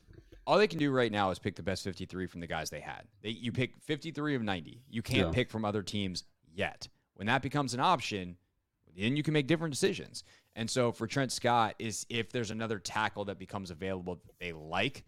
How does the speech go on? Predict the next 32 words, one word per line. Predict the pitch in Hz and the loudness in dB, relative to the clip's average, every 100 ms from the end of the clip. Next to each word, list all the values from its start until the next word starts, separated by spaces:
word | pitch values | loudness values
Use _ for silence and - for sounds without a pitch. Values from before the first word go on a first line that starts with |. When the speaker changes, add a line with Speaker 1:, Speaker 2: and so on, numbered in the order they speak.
| _ _ - | _ _ -10
Speaker 1:
do | 101 | -6
they | 92 | -4
go | 98 98 | 0 4
out | 95 90 | 4 2
and, | 90 90 | -2 -8
and | - 95 | -10 -6
s-, | - - - _ - | -6 -8 -12 _ -10
snatch | - 104 92 | -2 0 0
that | 98 90 | -2 -2
guy | 98 87 | 0 0
up | 87 95 - | 0 0 -2
and | 85 | -6
Scott | - 87 - | -2 -2 -2
winds | 87 85 | -6 -6
up | 90 87 | -6 -6
either | 82 | -8
practice | 76 85 - 85 | -6 -6 -6 -8
squad | - 87 82 | -4 -2 -2
or, | 78 78 - | -6 -12 -12
or | 85 82 - | -10 -12 -10
going | 90 87 | -8 -6
to | 82 | -8
another | 85 80 | -8 -8
team, | 76 95 117 131 - | -8 -4 -4 -6 -6
uh, | 87 85 87 | -4 -2 -4
in | 80 87 | -6 -10
the | |
future? | - 107 - 143 - - _ | -6 -4 -4 -6 -8 -20 _
We'll | 98 | -4
see. | 95 110 92 | 0 2 0
But, | 80 87 - _ _ | 0 -4 -6 _ _
uh, | 95 92 90 | 0 0 0